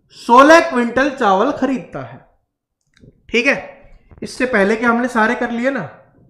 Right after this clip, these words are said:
बिल्कुल ठीक है। ओके। एक चावल व्यापारी पांच हजार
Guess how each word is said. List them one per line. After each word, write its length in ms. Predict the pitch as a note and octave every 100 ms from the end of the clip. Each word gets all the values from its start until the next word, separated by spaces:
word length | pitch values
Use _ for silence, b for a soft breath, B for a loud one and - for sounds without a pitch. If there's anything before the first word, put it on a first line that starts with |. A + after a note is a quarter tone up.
| _ _ _ _ _
बिल्कुल 440 | D3 C#3 B2+ - - -
ठीक 140 | C3
है। 100 | B2+ - _ _ _ _ _ _
ओके। 1500 | _ _ _ _ _ _ _ _ _ _ _ _ _ -
एक 260 | C4+ - -
चावल 360 | C4+ C4 C#4+ D4
व्यापारी 540 | C#4 C4 G#3+ G3+ G#3 - - _ _ _ _ - _ -
पांच 380 | G#3+ B3 E4+ -
हजार 420 | A3+ A3 A#3 C4+